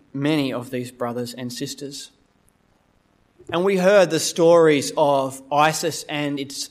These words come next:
unspeakable cruelty. Some of those stories we hear in the news, although most never makes it to television or our newspapers.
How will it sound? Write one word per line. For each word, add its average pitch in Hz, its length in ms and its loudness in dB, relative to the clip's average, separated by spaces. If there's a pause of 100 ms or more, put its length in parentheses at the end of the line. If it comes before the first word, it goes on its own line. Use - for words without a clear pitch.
unspeakable 143 680 -6
cruelty. 143 600 -6 (800)
Some 156 200 -2
of 147 60 4
those 143 220 2
stories 156 580 4
we 139 160 -4
hear 143 500 -2
in 143 160 -4
the 139 100 -2
news, 151 360 -2
although 147 200 0
most 156 460 -4 (320)
never 156 220 -4
makes 156 320 -6
it - 160 -14
to 120 320 -10 (260)
television 127 680 -6
or 113 80 -18 (320)
our 110 80 -14
newspapers. 123 880 -12